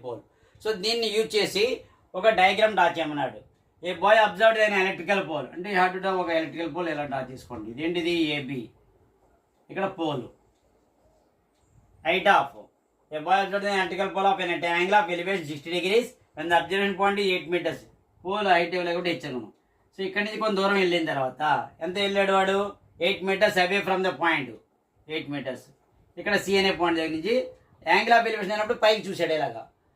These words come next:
కాబట్టి ఇక్కడి నుంచి ఇక్కడికి యాంగిల్ ఎంత అవుద్ది? సి నుంచి బికి top of the, ఇది theta. ఎంత యాంగిల్? సిక్స్టీ degrees. So, దీన్ని యూజ్ చేసి ఒక డయాగ్రామ్ డ్రా చేయమన్నాడు.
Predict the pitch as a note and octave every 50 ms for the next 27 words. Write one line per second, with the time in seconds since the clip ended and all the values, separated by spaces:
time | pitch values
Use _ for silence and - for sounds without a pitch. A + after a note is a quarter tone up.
0 | _ _ _ - E3 F3+ F3+ F3+ F#3+ G#3 A3 - - G3+ G3 G3+ G3 F#3 G3+ F#3+
1 | F#3+ F#3 F#3 F#3 F#3 F#3+ G3 F#3+ F#3+ F#3 F3+ F#3 F#3+ F#3 G3 A3+ - - F3+ F#3
2 | F3+ F#3 F3+ E3+ F#3 F3+ E3 F3+ E3+ D3+ F#3+ G#3+ B3 C4 - - - _ _ _
3 | _ _ _ _ _ _ _ _ _ _ _ _ _ _ _ _ - E3 E3 E3
4 | F3 F3+ E3+ E3+ F3+ F#3 G#3 A#3+ F4 - _ _ _ _ _ _ _ - D#3 -
5 | G#3+ - - F3 E3+ - D3+ C#3 - - - _ - E3 F3 F3+ G3+ G3 F#3+ G3
6 | G3+ G#3 G#3 G#3+ A3+ A#3 A#3 - - _ _ _ _ _ _ _ _ - G3 -
7 | - F#3 E3+ E3+ D3 D#3+ D#3 D3+ B2+ - G#2+ G2 F#2 _ - - _ _ _ _
8 | _ _ _ _ _ _ _ _ _ _ _ _ _ _ _ _ _ - - _
9 | _ _ _ - A3 G#3 F3+ A3 A#3 A3 G#3 A3 A#3+ A3+ - G#3+ G#3+ F#3+ F3+ A3
10 | A3+ G#3+ F3+ A3 A3 A#3+ B3+ - - - _ _ _ _ _ _ _ _ _ _
11 | _ _ _ _ _ _ _ _ _ - F#3+ G#3+ A#3 A3+ A#3+ A#3+ A#3 G3+ F#3+ F3
12 | - - D3 C#3+ C#3 C3 A#2+ A2+ A2+